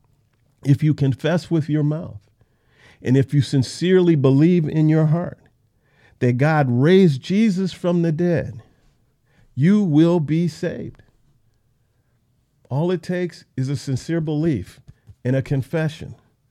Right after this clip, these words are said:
that, yes, God did raise Jesus from the dead, that no, he was not stolen out of his tomb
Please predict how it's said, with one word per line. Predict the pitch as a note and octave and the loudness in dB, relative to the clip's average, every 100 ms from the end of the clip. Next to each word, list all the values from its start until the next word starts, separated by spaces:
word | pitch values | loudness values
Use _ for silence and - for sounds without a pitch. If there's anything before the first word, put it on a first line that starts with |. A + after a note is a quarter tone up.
| _ _ _ - | _ _ _ -8
that, | A#2+ A#2+ | -4 0
yes, | D#3 B2+ - - _ _ _ _ - | 0 -2 -6 -20 _ _ _ _ -8
God | C3+ B2+ A2 | -6 -4 0
did | D#3 F3+ | 2 2
raise | C#3 B2+ C3 A2 | 2 2 0 0
Jesus | C3 B2+ A#2 A2 | 0 0 -2 -4
from | A2+ G#2+ | -4 -4
the | G#2 | -4
dead, | G#2+ G2 D#2+ E2+ _ _ _ _ - | -4 -6 -8 -14 _ _ _ _ -8
that | B2 | 0
no, | B2+ D#3+ C3 | 2 4 4
he | B2+ | 2
was | A#2 G#2+ | 2 0
not | C#3+ F#3 | 0 -2
stolen | - D#3+ D3+ C#3 | -4 0 2 2
out | B2+ B2+ | 2 0
of | A#2 | -2
his | A#2+ | -2
tomb | - C#3+ B2+ G#2+ | -4 -4 -2 -4